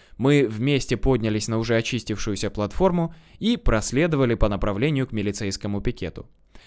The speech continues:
Шли мы как раз мимо готовящейся к отбытию электрички на Малую Вишеру. «А где тут у вас пикет?» Как бы невзначай поинтересовался барин, и мент показал рукой, дескать, вон где. Я увидел свой шанс.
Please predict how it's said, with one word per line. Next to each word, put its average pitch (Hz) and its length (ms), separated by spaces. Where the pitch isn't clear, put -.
Шли 139 260
мы 139 260
как 127 220
раз 123 220
мимо 135 300
готовящейся 120 640
к - 60
отбытию 117 480
электрички 117 500
на 113 120
Малую 104 340
Вишеру. 101 480
«А 123 100
где 170 160
тут 202 160
у 196 40
вас 185 180
пикет?» 190 460
Как 110 200
бы 104 280
невзначай 117 640
поинтересовался 101 800
барин, 156 360
и 127 120
мент 220 240
показал 127 400
рукой, 104 400
дескать, 117 380
вон 135 280
где. 90 260
Я 202 260
увидел 120 420
свой 104 260
шанс. - 400